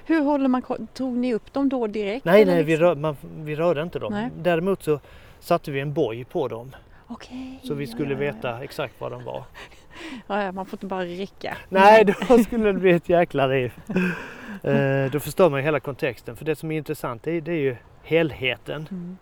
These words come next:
Speaker 1: just
Speaker 2: Inte
Speaker 1: det.
Speaker 2: bara mynten, utan
Speaker 1: Mm.
Speaker 2: finns det något runt omkring? Är det något vrak, något emballage eller något annat som kan berätta mer om mynten?
Speaker 1: Mm.
Speaker 2: Men vi såg ingenting, utan vi satte en,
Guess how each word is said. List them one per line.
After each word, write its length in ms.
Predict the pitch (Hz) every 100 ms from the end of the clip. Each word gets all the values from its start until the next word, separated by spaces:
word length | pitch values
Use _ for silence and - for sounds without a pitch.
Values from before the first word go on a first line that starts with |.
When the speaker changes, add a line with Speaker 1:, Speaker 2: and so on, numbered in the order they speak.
| -
Speaker 1:
just 80 | 170
Speaker 2:
Inte 160 | 160 139
Speaker 1:
det. 40 |
Speaker 2:
bara 180 | 151 135
mynten, 400 | 135 120 - 135
utan 240 | 143 160
Speaker 1:
Mm. 200 | - 139
Speaker 2:
finns 260 | - 165 160
det 100 | 170
något 240 | 160 -
runt 220 | 175 170 165
omkring? 460 | 151 - 190 180
Är 80 | 143
det 100 | 147
något 180 | 151 143
vrak, 520 | 143 160 175 165 -
något 180 | 139 -
emballage 680 | 143 139 147 160 160 - 143
eller 140 | 139
något 200 | 143 135 147
annat 320 | 156 127 -
som 120 | 131
kan 200 | 139 120 - - - -
berätta 380 | 156 160 156
mer 300 | 151 151 110 113
om 100 | 147
mynten? 360 | 120 - -
Speaker 1:
Mm. 180 | 208 226 - - - _ - - - - - - - - -
Speaker 2:
Men 100 | 170
vi 80 |
såg 260 | 170 247 131
ingenting, 440 | 175 160 - 117 117
utan 200 | 151 160
vi 60 |
satte 300 | 180 202 175
en, 100 | 151